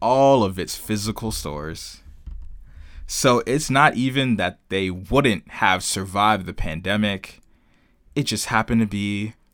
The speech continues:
the last straw. Farewell, Models.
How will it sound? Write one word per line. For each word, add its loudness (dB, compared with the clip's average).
the -8
last -2
straw. -4
Farewell, 2
Models. 0